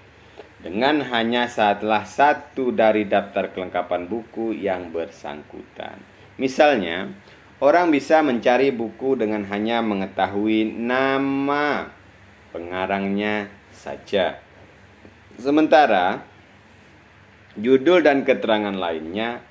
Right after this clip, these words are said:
lupa. Atau orang juga bisa mencari suatu buku hanya melalui judul buku saja tanpa mengetahui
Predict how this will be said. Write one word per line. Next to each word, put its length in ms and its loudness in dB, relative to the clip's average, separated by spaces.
lupa. 560 -12
Atau 640 2
orang 320 4
juga 160 2
bisa 340 2
mencari 1000 0
suatu 560 -6
buku 560 -6
hanya 400 -6
melalui 880 -6
judul 400 -10
buku 320 -14
saja 640 -6
tanpa 640 0
mengetahui 1200 -2